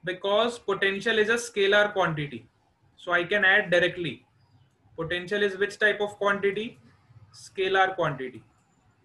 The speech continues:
So मैंने दोनों का नेट पोटेंशियल ऐड कर दिया। थर्ड पॉइंट पे नेट पोटेंशियल कितना होगा? थर्ड पॉइंट पे नेट पोटेंशियल जो होगा, वी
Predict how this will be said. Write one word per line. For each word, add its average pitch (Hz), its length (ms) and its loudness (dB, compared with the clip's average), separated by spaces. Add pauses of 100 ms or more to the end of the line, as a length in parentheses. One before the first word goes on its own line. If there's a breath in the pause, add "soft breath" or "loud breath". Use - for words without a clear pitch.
(800)
So 175 120 -8
मैंने 196 180 -2
दोनों 185 320 0
का 233 140 4
नेट 202 320 0
पोटेंशियल 208 480 -2
ऐड 180 260 4
कर 202 140 2
दिया। 202 260 -2 (540)
थर्ड 190 300 2
पॉइंट 202 300 -2
पे 220 60 -2
नेट 202 300 0
पोटेंशियल 208 420 -4
कितना 208 280 -4
होगा? 208 260 0 (1500)
थर्ड 196 260 2
पॉइंट 208 260 -2
पे 214 60 0
नेट 196 300 -4
पोटेंशियल 202 460 -4
जो 202 140 -2
होगा, 196 300 0 (880)
वी 180 220 -8